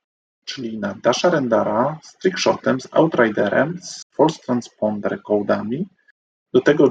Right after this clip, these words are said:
Jan Ors, e, Engine Upgrade, Maldicrow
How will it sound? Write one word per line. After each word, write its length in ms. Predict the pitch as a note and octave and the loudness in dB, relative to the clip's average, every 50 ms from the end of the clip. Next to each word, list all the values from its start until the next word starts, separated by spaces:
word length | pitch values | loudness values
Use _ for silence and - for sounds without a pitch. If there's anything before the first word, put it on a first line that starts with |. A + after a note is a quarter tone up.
| - C3 | 6 6
Jan 200 | B2+ C3 C#3 - | 4 4 4 2
Ors, 640 | - - G#2+ G#2+ - - C#4 C#4 - - - - - - - _ _ _ - | 0 2 4 6 6 4 4 0 -4 -10 -16 -16 -18 -18 -20 _ _ _ -2
e, 180 | A#2+ A2+ A2 A2 - | 0 2 2 2 0
Engine 400 | - - B2+ B2+ A#2 A#2 A2+ A2+ A2 | 0 0 0 0 0 -2 -2 -2 -2
Upgrade, 600 | A2+ - - - F#3 G3+ B3+ C4+ - - - - | -2 -2 -2 -2 -2 -2 -2 -2 -8 -12 -16 -14
Maldicrow 840 | B2 B2 A#2+ A#2 A2+ A2+ A2 G#2 A2+ A2 - - - - A#3 C#4 | -8 -2 2 2 4 4 2 0 -4 -8 -6 -4 -2 -2 0 -2